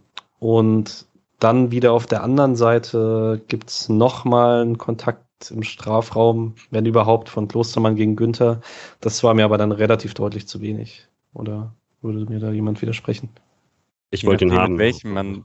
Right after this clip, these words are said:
Speaker 3: das vergleicht. <laughs> Ob man, ob man's mit der Nkunku-Szene vergleicht oder mit der, mit der Höhler-Szene.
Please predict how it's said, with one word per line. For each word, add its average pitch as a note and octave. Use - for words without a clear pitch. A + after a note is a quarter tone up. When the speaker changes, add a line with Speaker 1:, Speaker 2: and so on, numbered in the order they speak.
Speaker 3:
das G#2+
vergleicht. G#3
<laughs> F3+
Ob -
man, -
ob A#2+
man's A2
mit A#2
der A#2
Nkunku-Szene D#3+
vergleicht C#3+
oder A#2
mit A2
der, G#2
mit G#2+
der G#2
Höhler-Szene. F#2